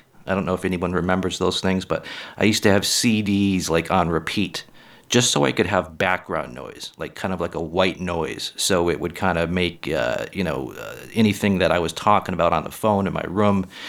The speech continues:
a little bit, uh, harder for anyone to hear. But still to this day, being, uh, forty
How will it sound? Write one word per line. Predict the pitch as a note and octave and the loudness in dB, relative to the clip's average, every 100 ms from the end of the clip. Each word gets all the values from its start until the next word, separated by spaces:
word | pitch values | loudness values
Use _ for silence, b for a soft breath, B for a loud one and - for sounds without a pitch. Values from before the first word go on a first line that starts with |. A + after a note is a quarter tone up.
| B B B | B B B
a | |
little | G2 F#2+ | 2 2
bit, | E2 E2 F#2 | 2 2 4
uh, | D#2+ | 2
harder | - - G2 F#2 | 2 2 2 2
for | - - | -4 -6
anyone | F#2 F2 E2+ | -4 -4 -4
to | - | -6
hear. | - D2+ B1 B B B B | -6 -6 -8 B B B B
But | A#2+ A#2 | 2 2
still | - - C#3 E3 | 0 2 6 6
to | F3+ C#3+ | 4 2
this | C3 - | 0 0
day, | A2 A2 E2+ - - | 4 6 4 0 -12
being, | D#2 G2+ F#2 F2 | -4 0 2 2
uh, | D#2+ A1+ | 2 0
forty | - - G#2+ G#2+ G#2 F#2+ | -2 2 2 4 2 0